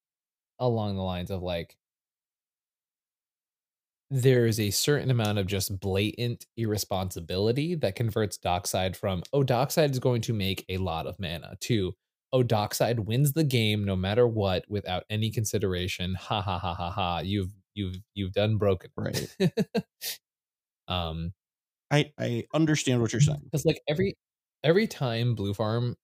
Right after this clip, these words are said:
Speaker 1: I've seen this happen where it's the difference between, like, uh,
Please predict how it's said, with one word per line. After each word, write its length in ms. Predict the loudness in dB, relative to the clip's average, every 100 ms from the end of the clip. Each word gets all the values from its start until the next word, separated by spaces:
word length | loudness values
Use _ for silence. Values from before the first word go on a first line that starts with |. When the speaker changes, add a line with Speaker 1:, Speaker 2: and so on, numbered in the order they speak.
| _
Speaker 1:
I've 180 | -6 -2
seen 300 | -2 -2 0
this 160 | 0 -2
happen 520 | -6 -6 -4 -4 -2
where 260 | 0 0 -2
it's 260 | -4 -4 -4
the 80 | -2
difference 260 | 0 0
between, 300 | -2 -2 -2
like, 260 | -2 -4 -8 -20 _ _ _ _ _ -2
uh, 260 | 0 2